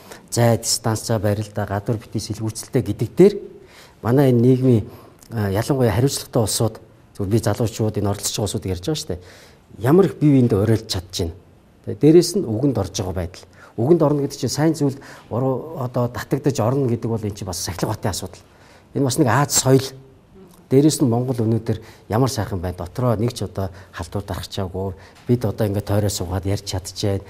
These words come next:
Айж хоригдсон зүйл алга байна, тийм ээ. Энэ бүхэн бол бидэнд бол одоо том, а, нүүдэлчин соёлын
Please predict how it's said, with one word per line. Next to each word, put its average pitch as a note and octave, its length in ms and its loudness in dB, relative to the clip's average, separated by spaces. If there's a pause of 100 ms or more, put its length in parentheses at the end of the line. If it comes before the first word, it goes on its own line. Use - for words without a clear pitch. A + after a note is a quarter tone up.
(180)
Айж A2 340 -2
хоригдсон A2 500 -4
зүйл G#2 220 -4
алга G2 180 -6
байна, G2 300 -6
тийм A2+ 180 -6
ээ. - 540 2
Энэ G3 100 2
бүхэн D3 300 0
бол B2+ 100 2
бидэнд A2 380 -4
бол G2+ 240 -6
одоо F#2 260 -6 (340)
том, - 360 -2 (260)
а, F2 720 -8 (580)
нүүдэлчин F#3 540 4
соёлын C3 500 2